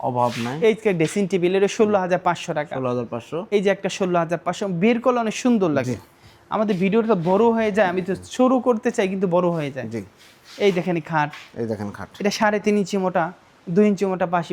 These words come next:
Speaker 2: বত্রিশ হাজার টাকা।
Speaker 1: জি।
Speaker 2: এই একটা কি দেখাবো জান? ডাইনিং
Speaker 1: এই যে
Speaker 2: টেবিল,
Speaker 1: ডাইনিং
Speaker 2: সেমি
Speaker 1: টেবিল।
Speaker 2: ভিক্টোরিয়া।
Speaker 1: জি।
Speaker 2: এটা এই, এইখানেও কাজ করা আছে দেখেন।
Speaker 1: ও, হাই সাথেও কাজ করা
Speaker 2: এটা
Speaker 1: আছে।
Speaker 2: এইখানেও কাজ করা আছে দেখেন, মাশাআল্লাহ।
Speaker 1: পায়াটাও দেখেন, এই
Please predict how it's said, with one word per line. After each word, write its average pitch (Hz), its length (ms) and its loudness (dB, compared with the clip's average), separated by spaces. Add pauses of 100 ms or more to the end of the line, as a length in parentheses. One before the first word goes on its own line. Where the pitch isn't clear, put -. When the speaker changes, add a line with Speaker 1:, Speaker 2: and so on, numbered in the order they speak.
Speaker 2:
বত্রিশ 175 400 -4
হাজার 156 220 -8
টাকা। - 100 -10
Speaker 1:
জি। 110 80 -6 (840)
Speaker 2:
এই 220 120 6
একটা 220 240 -2
কি 220 160 -2
দেখাবো 208 280 0
জান? 240 100 4 (100)
ডাইনিং 180 220 2
Speaker 1:
এই 175 40 -4
যে - 80 -4
Speaker 2:
টেবিল, 156 200 -2
Speaker 1:
ডাইনিং 226 180 2
Speaker 2:
সেমি 226 160 2
Speaker 1:
টেবিল। 208 100 -2
Speaker 2:
ভিক্টোরিয়া। 180 440 0 (180)
Speaker 1:
জি। 117 80 0 (420)
Speaker 2:
এটা 214 220 2 (600)
এই, 226 140 4 (100)
এইখানেও 220 400 4
কাজ 180 140 0
করা 175 240 2
আছে 160 180 -2
দেখেন। 160 260 -8
Speaker 1:
ও, 170 40 0 (160)
হাই 127 160 -4
সাথেও 135 320 -4
কাজ 113 100 -8
করা - 120 -8
Speaker 2:
এটা 196 100 2
Speaker 1:
আছে। - 180 -2
Speaker 2:
এইখানেও 208 300 2
কাজ 170 180 -4 (100)
করা 151 200 -2
আছে 147 140 -16
দেখেন, 156 240 -14
মাশাআল্লাহ। 143 280 -2
Speaker 1:
পায়াটাও 143 300 2
দেখেন, 156 320 0
এই 151 160 0